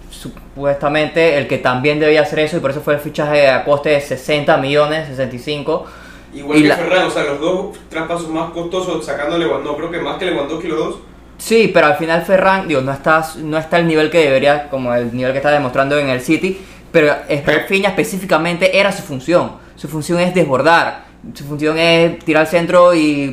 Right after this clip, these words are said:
Speaker 1: patear cruzado, pero no está haciendo absolutamente nada. El partido contra el Girona, yo hubiera metido un canterano en vez de Rafinha. Rafinha no puede jugar un minuto más.
Speaker 3: Pep.
Speaker 1: O sea, ojalá me calle la boca. Pero
Speaker 3: Ahora que mencionas a Ferran,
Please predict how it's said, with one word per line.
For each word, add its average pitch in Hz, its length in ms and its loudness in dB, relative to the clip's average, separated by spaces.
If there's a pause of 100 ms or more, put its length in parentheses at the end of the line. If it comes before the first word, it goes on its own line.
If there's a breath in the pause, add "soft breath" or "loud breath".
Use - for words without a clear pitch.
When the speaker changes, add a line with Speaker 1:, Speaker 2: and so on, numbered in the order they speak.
Speaker 1:
patear 151 320 2
cruzado, 160 420 2
pero 131 140 -6
no 143 60 -6
está 143 120 -12
haciendo 170 220 -4
absolutamente 160 560 -2
nada. 151 380 0 (260)
El 139 140 -6
partido - 280 -2
contra 156 220 2
el 139 80 -2
Girona, 143 400 0 (880 loud breath)
yo 185 140 4
hubiera 180 200 4
metido 160 260 0
un 160 60 -2
canterano 143 400 2
en 143 80 -2
vez 131 120 0
de 139 60 -2
Rafinha. 123 420 -8 (180)
Rafinha 156 340 0
no 170 100 0
puede 180 140 2
jugar 156 240 4
un 180 160 0
minuto 175 300 -4
más. 151 300 -4 (380)
Speaker 3:
Pep. 170 120 4
Speaker 1:
O - 20 2
sea, 160 200 4
ojalá 147 960 4
me 143 220 0
calle 151 220 2
la 156 100 4
boca. 135 380 -2 (480 loud breath)
Pero 139 140 2
Speaker 3:
Ahora 180 100 6
que 175 80 -2
mencionas 151 380 0
a 151 80 2
Ferran, 131 420 2